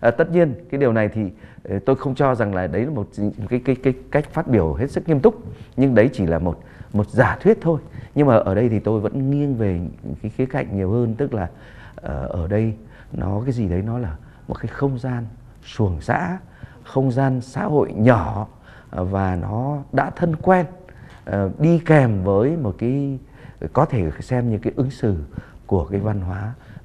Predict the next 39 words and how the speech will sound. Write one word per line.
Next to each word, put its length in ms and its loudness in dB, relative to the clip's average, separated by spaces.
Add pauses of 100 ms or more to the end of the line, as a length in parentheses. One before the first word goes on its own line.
tiểu 160 2
nông 260 2
thuở 160 -4
nào 380 -2
nó 60 -2
vẫn 180 -4
còn, 240 -6 (480)
ờ, 320 -6 (260)
dư 220 2
dất 140 -2
lại. 240 0 (440)
Ờ, 280 0 (420)
thực 140 2
ra 220 8 (240)
giữa, 240 4 (200)
giữa 180 4
phố 180 4
phường, 440 6 (360)
ờ, 500 2
thủ 140 2
đô, 500 8
ờ, 160 -2
văn 220 0
minh 200 2
đang 140 0
tiến 180 4
lên 160 2
hiện 140 4
đại 220 2
như 120 2
này 280 -2 (360)
mà 180 4
chúng 140 0
ta 120 2
đặt 240 2
cái 140 -4
câu 200 0
chuyện 440 -2
là, 340 -4